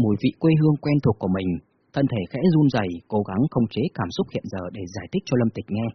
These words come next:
Trong rừng cổ yêu này có rất nhiều tượng đá như vậy, phần lớn đều có hoa cỏ hoặc là dây leo bám vào. Nữ có, nam có, chỉ tiếc là phần lớn đã bị tàn phá rồi. Thực vật bên dưới leo trèo quá nhanh, nên trông nó như là một cây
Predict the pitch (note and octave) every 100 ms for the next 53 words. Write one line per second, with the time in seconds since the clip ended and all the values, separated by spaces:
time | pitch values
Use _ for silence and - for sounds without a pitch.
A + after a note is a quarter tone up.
0 | _ _ _ _ _ _ _ _ _ _
1 | _ _ G3+ F3+ D#3 - A#2 F3 D#3+ A#2+
2 | B2 C#3+ D#3+ C#3 A2+ - A#2 A#2 G#3 D3
3 | A#2+ G2 _ _ _ _ _ _ - A2+
4 | A2 - A#3+ - - - D#3 E3+ E3 D3
5 | G#2+ F#2+ A#2+ A2+ D#3 D#3+ C#3 A#2 F3+ B2+
6 | G#2 F2+ _ _ _ _ _ _ _ -
7 | D#3 - A#2+ F3+ - D3+ C#3+ C3+ A#2 C#3+
8 | C4 _ _ _ _ _ - A#2+ G#3+ B3+
9 | B2+ A2+ A#2+ A#2+ D#3 G#3 - A2+ G#2 -
10 | G#2 E3+ D#3 G#2 - _ _ _ _ _
11 | _ _ _ B2+ - B2 B2+ C#3+ C3 B2
12 | F3+ D3 - F#2+ - B2+ G3 F3 D3+ -
13 | _ _ _ _ C#3 C3 C3 - C#3 A#2
14 | F3 D3 A2 G#2 -